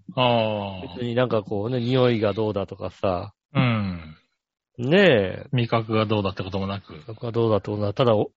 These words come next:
Speaker 2: お腹はこだ-、下してるみたいなさ、そんな感じの。
Speaker 1: なるほどな。うん。
Speaker 2: うん。
Speaker 1: でもどうやってね、出るかわかんないからね、今ね。
Speaker 2: そうそうそうそう。そうなるとさ、それに対するさ、ストレスとかがさ、
Speaker 1: はいはい。
Speaker 2: 半端ないよね、だからね。
Speaker 1: まあ確かにね。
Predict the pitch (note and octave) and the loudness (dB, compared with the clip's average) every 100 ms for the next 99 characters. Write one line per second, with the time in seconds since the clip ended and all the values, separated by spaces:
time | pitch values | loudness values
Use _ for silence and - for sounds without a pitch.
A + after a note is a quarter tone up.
0 | _ - C3+ C3+ C3 A#2+ - B2+ B2+ - | _ -2 2 4 6 4 4 4 4 2
1 | B2+ B2 B2+ A2+ G2+ F#2 F#2 G2 A#2 A2 | 2 2 2 -2 -4 -10 -10 -8 -2 0
2 | G#2 G#2+ B2+ A#2+ A#2+ E3 G3 - _ - | 4 4 4 2 2 0 -2 -8 _ 0
3 | A#2 G2+ F#2 F2 - A#2+ A2+ G#2 B2 B2 | 2 4 2 -4 -2 2 4 6 6 6
4 | A#3 A#3 B2 B2+ A#2+ B2+ A2 B2 A#2 G#2+ | 6 6 6 4 4 4 4 4 4 4
5 | G#2 F3+ E3+ G#2 F2+ G2 E3 A#2+ G2 B2+ | 4 6 4 4 0 2 4 4 2 4
6 | D#3+ E3+ E3+ _ _ _ C3 A2 A#2 G2 | 4 2 -4 _ _ _ -2 0 0 -2
7 | G2+ F#2+ - G#2 - D3+ D#3+ D3+ B2 G#2 | -4 -8 -10 -14 -2 2 4 4 2 -2
8 | - G#2 - A3+ D4+ D4 - B3 A3 - | -2 0 4 6 6 6 6 6 6 2
9 | F#3 - A2+ G2+ - A3+ F3+ C3 - A2+ | 0 2 0 0 0 4 4 4 -2 -8
10 | G2 F2+ F#2 G#2+ F#2 G2+ _ _ - C#3+ | -6 -8 -2 -2 -2 -6 _ _ -2 0
11 | A#2 F#2+ G2+ D#2+ D#2 _ _ _ _ _ | 0 0 -4 -6 -12 _ _ _ _ _
12 | _ _ - G3+ A3+ - A3+ G#3 D3 G#2+ | _ _ 0 2 2 4 6 8 8 4
13 | G2+ G2 F#2+ F#2 G#2+ A2 _ _ _ - | 2 0 0 -4 -6 -8 _ _ _ -2
14 | A#2+ D3 C#3+ - F#2+ A2+ E3 F3+ F3+ | 0 2 2 0 0 2 4 4 2